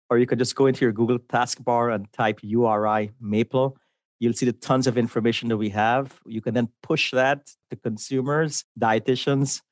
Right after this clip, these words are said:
We could try to pull them to our website.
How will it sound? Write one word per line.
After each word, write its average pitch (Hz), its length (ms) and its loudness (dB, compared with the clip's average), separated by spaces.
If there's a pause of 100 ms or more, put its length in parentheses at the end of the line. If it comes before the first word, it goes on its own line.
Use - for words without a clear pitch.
(220)
We 117 120 2
could 127 120 0
try 131 120 2
to 127 80 2
pull 147 440 2
them 139 240 4
to 135 120 -2
our 120 220 4
website. 131 680 0